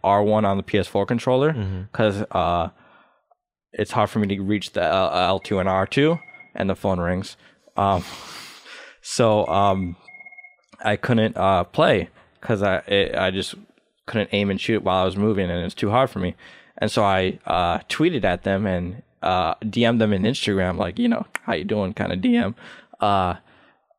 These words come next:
Speaker 1: they didn't get back to me.
Speaker 2: <laughs>
Speaker 1: So I'm like, "Oh, well, screw Fortnite." And then recently, today,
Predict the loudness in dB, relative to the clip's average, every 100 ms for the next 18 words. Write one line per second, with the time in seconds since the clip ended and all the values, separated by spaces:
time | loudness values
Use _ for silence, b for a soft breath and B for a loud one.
0 | _ _ _ _ _ 0 2 2 2 0
1 | 0 -6 -6 _ _ _ _ _ _ _
2 | _ _ -4 0 0 2 2 4 2 0
3 | -2 -14 -16 -6 -6 -2 -2 0 0 0
4 | 0 0 -4 _ _ _ _ _ _ _
5 | _ _ _ _ _ -20 -6 0 0 2
6 | 2 2 -2 -6 -4 -2 -2 0 -2 0
7 | 0 2 2 0